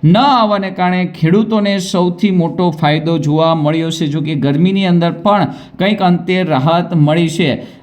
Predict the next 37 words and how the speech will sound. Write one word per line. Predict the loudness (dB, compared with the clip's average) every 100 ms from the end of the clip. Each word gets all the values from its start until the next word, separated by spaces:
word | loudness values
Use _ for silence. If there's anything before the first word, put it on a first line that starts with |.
| -2
અ, | 0 2 0
પચીસ | -2 -4 -2 0 0 0
તારીખથી | 0 -2 -2 -2
જોવા | 2 2 2
જઈએ | 0 0 0
તો | -2
રોહિણી | 0 0 2 4 2 0
નક્ષત્ર | 0 0 -2 -4 -4 -2 0
બેસશે | 0 -2 -2 -4
અને | -2
આ | 0
રોહિણી | 0 0 2 2 2
નક્ષત્ર | 2 0 -2 -2 -2 -2 0
છે, | 2 2 0 -4 -16 -4
અ, | 2 2 0 -2
એનું | 0 2 4
જે | 2 0
કહેવામાં | 0 0 0 2 0
આવે | 0
છે, | -2 -2
જેને | -2 0 0
આપણે | 0 0 0
રોણ | 2 2 2
પણ | 0 -2
કહેવામાં | 0 0 2 2 2
આવે | 0
છે, | 0 0
આ | 0
રોણ | 2 0 0
નક્ષત્ર | -2 -2 -4 -4 -2 -2
છે | 0
એ | -2
ખૂબ | -2 -2 0
જ |
અગત્યનું | 2 0 0 -2 -2 0
નક્ષત્ર | -2 -2 -6 -2 -2
છે. | 0 -2 -2